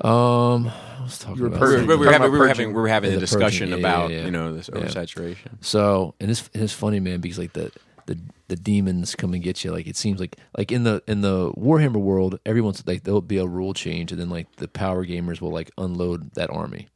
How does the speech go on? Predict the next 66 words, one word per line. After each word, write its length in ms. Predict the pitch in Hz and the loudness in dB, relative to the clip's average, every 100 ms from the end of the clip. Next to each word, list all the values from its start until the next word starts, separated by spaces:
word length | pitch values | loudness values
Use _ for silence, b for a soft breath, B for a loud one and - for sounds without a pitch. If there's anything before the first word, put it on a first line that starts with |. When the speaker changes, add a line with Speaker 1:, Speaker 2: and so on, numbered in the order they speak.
| _ | _
Speaker 3:
Mm-hmm. 160 | 101 90 | -2 0
Speaker 1:
So, 100 | 95 | 0
like, 120 | 90 | 2
all 140 | 98 107 | 2 2
of 60 | |
a 40 | 95 | 0
sudden, 340 | - 92 87 | -2 -2 -2
you'll 140 | 90 | -4
get, 200 | 87 87 | -4 -6
like, 260 | 87 87 - | -6 -10 -2
a, 60 | 107 | 2
Speaker 3:
Oh, 280 | 95 92 | 6 6
Speaker 1:
a 40 | 87 | 6
Speaker 3:
right, 160 | 87 95 | 4 4
Speaker 1:
little 60 | |
Speaker 3:
I 80 | 107 | 4
Speaker 1:
bit 60 | 98 | 4
Speaker 3:
got 100 | 107 | 2
Speaker 1:
of 80 | 104 | 2
Speaker 3:
you. 60 | |
Speaker 1:
this, 120 | 107 | 2
and 60 | 90 | 2
Speaker 3:
These, 100 | 101 | 2
Speaker 1:
then, 80 | 101 | 2
like, 60 | 98 | 0
Speaker 3:
these 180 | 110 | 0
models 260 | 98 95 104 | 0 -2 0
are 80 | 107 | -2
now 180 | 104 104 | 0 0
worthless. 400 | 95 90 87 98 | 0 -2 0 2
Speaker 1:
it, 140 | 113 | 2
Speaker 3:
So. 80 | - | 4
Speaker 1:
it 140 | 101 85 | 0 0
floods, 840 | - 107 110 104 92 82 - - - | -4 4 6 6 4 -2 -4 -6 -12
you 100 | - | -4
know, 80 | 98 | -4
'cause 120 | 95 | -2
people 180 | - 104 | -2 -2
are 20 | 95 | 0
trying 160 | 101 | -2
to 60 | 90 | -2
purge 360 | - 101 92 | 0 0 0
and 120 | 95 87 | -2 -2
buy, 160 | 92 | -2
like, 160 | 90 90 | -2 -4
the 80 | 87 | -4
new 160 | 90 | -4
hotness. 480 | 90 90 85 87 - | -2 -4 -4 -8 -6
And 60 | 95 | 0
Speaker 3:
Right. 80 | |
Speaker 1:
so 60 | 90 | 2
there's 140 | 113 104 | 4 2
been 100 | 104 | 0
some, 100 | 98 | 0
like, 120 | 85 | -2
really 260 | 87 98 95 | -2 -2 0
good 200 | 90 - | -4 -2
purchases 380 | 104 92 87 87 | -2 -2 -4 -4
out 160 | 87 | -4
there. 120 | 90 87 | -4 -6
I'm 80 | |
like, 160 | 87 - _ 127 | -8 -12 _ -20
"Ugh, 300 | 185 196 - | -16 -14 -16
no, 640 | - - 95 92 90 90 82 - - | -14 -6 -2 0 0 -2 -10 -18 -14
no, 460 | 69 64 62 | -14 -12 -16
no, 0 | 64 | -18